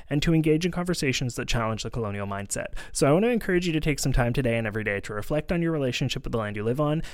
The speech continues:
and with the indigenous communities of that area. To continue our gradual, ever-expanding exploration of the many culinary cultures of Canada, this week's show is all about poutine. If you're from outside of Quebec, you might not have the best idea of what poutine is.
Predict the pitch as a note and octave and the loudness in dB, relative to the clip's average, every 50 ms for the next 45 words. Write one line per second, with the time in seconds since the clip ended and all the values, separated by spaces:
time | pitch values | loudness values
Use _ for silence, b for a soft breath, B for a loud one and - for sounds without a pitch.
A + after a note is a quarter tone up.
0 | B B - B2+ C#3 D#3+ D#3+ E3+ E3+ E3+ E3 D3 B2 B2 C3 A#2+ A#2+ - - - | B B -2 2 2 2 4 4 2 4 4 2 2 2 0 0 0 0 0 0
1 | C3+ A#2 A2+ G#2+ G2+ G#2 G#2 G2+ - G#2 G#2 G2+ G2+ G2 F2 E2+ F#2+ F2 - - | 0 0 0 -2 -4 -4 -4 -4 -4 -6 -6 -6 -6 -6 -6 -6 -6 -6 -6 -4
2 | - B B B B - - - - _ - A#3 - A3+ C4 D4 D4 C#4 C4+ C4+ | -4 B B B B -10 -12 -16 -4 _ 4 6 6 8 8 8 10 10 8 10
3 | A3 F#3+ F#3 F3 D#3+ - G3 F3+ F3+ F#3+ G#3 F#3+ F#3 F#3 - F#3+ A3+ B3+ C4+ C4 | 10 8 8 8 8 8 8 8 8 8 8 6 6 6 6 6 8 8 8 6
4 | B3+ - - - G3 G3+ G3+ G3+ G3+ G3 G3 - F3+ - - - - F3+ D#3+ D#3 | 6 4 4 6 6 8 8 8 6 6 6 4 0 0 0 2 4 4 6 6
5 | D#3 D#3+ - - E3+ D#3+ C#3+ C#3 C#3+ D#3+ F3+ F3+ E3 - - - G3+ G3 F#3+ F#3 | 6 4 4 2 2 2 4 4 4 6 8 6 6 6 6 6 8 8 8 8
6 | F3 D#3+ D3+ - - F#3 F3 - F3+ D3+ D3+ C#3+ - - F#3 D#3+ C#3 B2+ A#2 - | 8 6 6 6 4 4 4 6 4 2 2 0 2 4 4 4 4 4 4 2
7 | - B B B B B - A#3 A#3+ - C4+ B3 G3+ - - - G3+ G3+ G3 F#3+ | 0 B B B B B 6 6 6 8 6 6 6 6 8 10 12 12 12 10
8 | F3 D3 C#3 - C#3+ D#3 E3 F3+ - - D3 B2 A2+ A2+ A2+ - - - - B2+ | 6 4 2 4 4 6 6 6 4 4 2 2 2 2 0 0 -2 4 4 6
9 | A#2+ - C#3 A#2+ G2+ G#2+ - B B B B B B B E3+ - C#4 C#4+ - D#4 | 8 8 6 6 4 0 -6 B B B B B B B 2 4 4 6 8 8
10 | C#4 B3 A3 G3+ - B3 B3+ C4 A#3+ - G3+ F3 E3 D#3 - - - D#3 D#3+ G#3+ | 8 10 8 8 8 6 6 6 8 6 6 6 6 4 2 0 2 4 4 6
11 | A#3 A#3+ C#4 D#4 C4 B3 B3+ G#3+ G3 F#3 F#3 F#3 F3 E3 E3 - F#3 E3 - A#2+ | 6 4 2 2 2 2 4 6 6 4 4 4 4 4 4 6 6 6 6 8
12 | A#2 C3 D3+ D3+ D#3 - - C#3 - - A#2 A#2+ G3+ - D#4 A#3+ B2+ A#2 - | 6 6 6 6 4 6 6 4 4 4 2 2 2 4 4 4 4 2 0